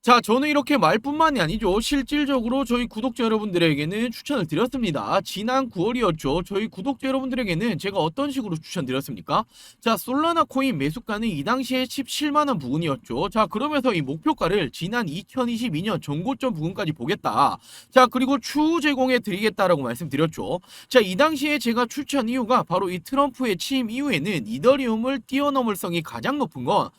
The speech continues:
바로 이 솔라나가 될 거다라고 추천드렸죠. 자, 솔라나 그리고 이더리움이 싸움이 될 것 같은데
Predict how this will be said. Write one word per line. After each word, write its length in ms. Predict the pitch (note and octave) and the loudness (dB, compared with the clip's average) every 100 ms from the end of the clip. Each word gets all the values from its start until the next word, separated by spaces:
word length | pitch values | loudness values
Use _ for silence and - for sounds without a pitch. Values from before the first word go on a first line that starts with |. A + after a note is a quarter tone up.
| - - _ | -20 -20 _
바로 280 | F#3+ C4 | 2 2
이 120 | A3 G#3+ | 0 -4
솔라나가 640 | - B3+ D4 E4 E4 C#4+ | -2 0 4 4 4 2
될 160 | A#3 D#3+ | 0 -2
거다라고 480 | F#3 E3+ D#3 C3+ A#2+ | 4 6 6 4 -2
추천드렸죠. 760 | - E3 A#2+ D3+ D#3 G#2+ D#3+ | -6 -4 2 2 2 -2 0
자, 100 | F3 G3 - | 0 -2 -2
솔라나 440 | D4 D#4 C4+ C#4 | 0 2 4 2
그리고 340 | D#3 G3+ A3 A#3 | 0 -4 -4 -6
이더리움이 500 | C3+ F#3+ A#3 A3+ G#3+ | -4 -2 -2 -2 -2
싸움이 300 | A3 B3 B3+ | 0 -2 0
될 140 | B2 | -2
것 100 | D#3+ | 2
같은데 500 | B3 - D#3 G3 C3 | 2 2 -2 -2 -2